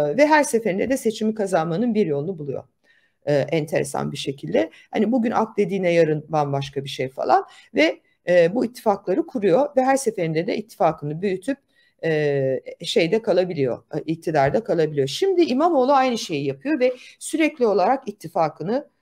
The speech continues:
e, genişletiyor. Bugün de öyle yaptı ve hiç yanında görmeyi düşünmediğimiz, bizi şaşırtan birisi. Tunç Soyer, İmamoğlu'nun kampanyasına destek vermek üzere İstanbul'a geldi. Ee, İ-, Ekrem İmamoğlu kendisiyle net fotoğraflar verdi.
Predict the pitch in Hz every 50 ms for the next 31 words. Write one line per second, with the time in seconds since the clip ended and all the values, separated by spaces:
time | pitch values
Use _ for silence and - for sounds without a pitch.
0 | _ _ _ _ - 160 160 147 147 143 135 143 190 214 233 240 226 - - 269
1 | - - 302 285 285 240 269 277 349 349 262 226 - 220 165 156 151 156 - -
2 | - 339 349 330 226 220 240 233 - 339 339 - 254 220 214 196 196 202 208 240
3 | 240 - - _ _ _ - 233 240 233 226 226 226 240 262 - 202 185 214 214
4 | - 302 269 233 208 180 165 185 185 202 240 240 220 208 196 202 214 - - 240
5 | 233 - 214 - - 254 320 311 254 214 202 170 165 - - 151 - - 311 302
6 | 302 - - 247 180 135 131 180 - - - _ _ _ _ _ - - 214 240
7 | 262 247 202 170 175 233 247 - 208 180 185 170 214 185 151 139 - - 226 185
8 | 180 - - - 208 208 - 147 135 123 127 120 117 - - 139 113 120 - -
9 | - 190 175 233 247 269 269 254 277 269 269 269 277 285 294 - _ _ _ _
10 | _ _ _ _ _ _ _ _ _ _ _ _ _ _ _ _ _ _ _ _
11 | _ _ _ _ _ _ - - - _ _ _ - 175 180 175 170 175 - -
12 | 196 180 - - 180 180 - - 254 262 277 262 - 226 233 247 254 247 226 208
13 | 196 180 156 139 147 - 208 165 175 175 175 - - 208 202 190 - 151 165 175
14 | - - - 202 190 - 196 175 170 165 - - 190 202 247 254 262 254 247 254
15 | 240 240 254 269 285